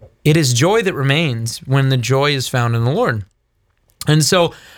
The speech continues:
I was looking at different things and, and different studies when it comes to specifically happiness and joy. And one of the things they found is that over time, over and over again, people are getting less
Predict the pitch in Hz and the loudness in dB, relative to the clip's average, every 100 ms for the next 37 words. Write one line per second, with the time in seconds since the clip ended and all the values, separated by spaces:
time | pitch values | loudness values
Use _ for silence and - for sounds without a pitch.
0 | - 175 180 247 269 254 170 139 185 185 | -4 0 0 -2 -2 -2 -2 0 -2 -2
1 | 156 160 160 165 143 143 - 143 151 165 | -2 -2 -2 -2 -2 -4 -2 0 0 -2
2 | 151 - - 165 156 139 131 147 139 - | -2 -4 -2 0 0 0 -2 -2 -4 -4
3 | - 170 175 165 - - - - 208 151 | -4 -2 0 -2 -4 -4 -4 0 0 0
4 | 139 - - _ - - 156 240 254 185 | -2 -6 -18 _ -6 -2 0 0 -2 -4
5 | 139 131 123 143 143 151 135 127 127 123 | -4 -4 0 0 0 0 -2 0 0 -2
6 | - 117 104 - 139 131 127 123 123 123 | -2 -2 -2 -2 0 2 0 0 -2 -4
7 | 131 123 - - - 143 220 294 269 214 | -2 -2 -6 -20 -8 -2 0 0 -2 -2
8 | 185 143 156 117 156 170 190 127 123 - | -4 -2 -4 -4 0 0 0 -2 -6 -8
9 | - 143 131 123 147 - 156 190 240 214 | -4 -2 0 0 -2 -2 -2 0 0 -4
10 | 185 - - 226 240 131 117 127 143 - | -4 -6 -4 0 0 0 -4 -6 -8 -4
11 | 151 214 190 202 165 220 185 165 131 127 | -2 -2 -2 -2 0 -2 -2 -4 -4 -4
12 | 123 - 208 233 - 135 131 135 131 123 | -4 -6 -6 -4 -2 -2 -2 -2 -2 -2
13 | 143 165 - | -2 -4 -6